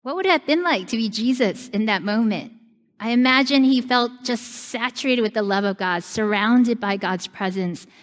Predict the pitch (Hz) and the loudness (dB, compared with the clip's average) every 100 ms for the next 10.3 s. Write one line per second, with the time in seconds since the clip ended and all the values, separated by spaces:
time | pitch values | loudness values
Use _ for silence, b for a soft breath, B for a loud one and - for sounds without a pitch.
0 | b b - - 320 311 269 - - 226 | b b -12 -2 0 2 2 -2 -2 2
1 | 233 226 214 196 185 185 190 196 202 202 | 2 2 0 -2 -4 -6 -2 -2 -2 -4
2 | 196 202 170 - 175 185 233 160 - - | -8 -8 -8 -8 -12 -12 -12 -14 -16 -16
3 | - 185 170 _ _ _ _ _ _ _ | -18 -18 -20 _ _ _ _ _ _ _
4 | _ _ _ _ _ 220 214 226 240 262 | _ _ _ _ _ 2 4 4 4 4
5 | 247 - 185 175 170 175 _ 196 185 190 | 2 0 0 -2 -6 -12 _ -4 -2 -2
6 | 190 180 180 165 165 165 180 160 160 156 | -2 -2 -4 -6 -6 -6 -6 -10 -12 -12
7 | 143 202 - 170 127 214 - _ _ _ | -14 -14 -12 -10 -12 -14 -18 _ _ _
8 | _ _ _ _ _ _ _ _ b b | _ _ _ _ _ _ _ _ b b
9 | b b 214 214 214 233 226 226 - 185 | b b -2 0 2 4 4 2 -2 -2
10 | 202 - | -4 -14